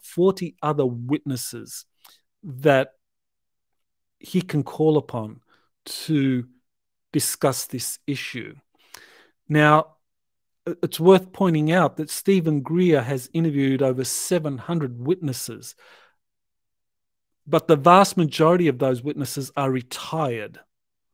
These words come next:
Army corporate personnel with knowledge on these programs. What Grush is reporting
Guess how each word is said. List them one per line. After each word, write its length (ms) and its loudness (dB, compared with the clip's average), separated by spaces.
Army 640 -2
corporate 440 0
personnel 760 -6
with 200 -4
knowledge 640 0
on 200 -4
these 180 -6
programs. 800 -10
What 220 4
Grush 600 2
is 400 -2
reporting 760 2